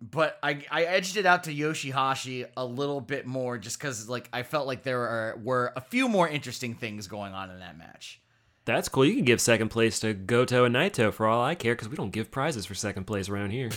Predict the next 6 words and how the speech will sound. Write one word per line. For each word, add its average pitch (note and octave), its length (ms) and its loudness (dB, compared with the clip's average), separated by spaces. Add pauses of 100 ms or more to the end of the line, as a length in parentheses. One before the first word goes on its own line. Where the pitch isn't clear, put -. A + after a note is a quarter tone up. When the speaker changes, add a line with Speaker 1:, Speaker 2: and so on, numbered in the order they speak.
Speaker 1:
<laughs> F#3 720 4 (2500)
Oh, D#3+ 460 8
man. C3+ 480 -2 (480)
Yeah, E3 380 4 (120)
God, F3 380 6
Yoshi-, G#3+ 500 0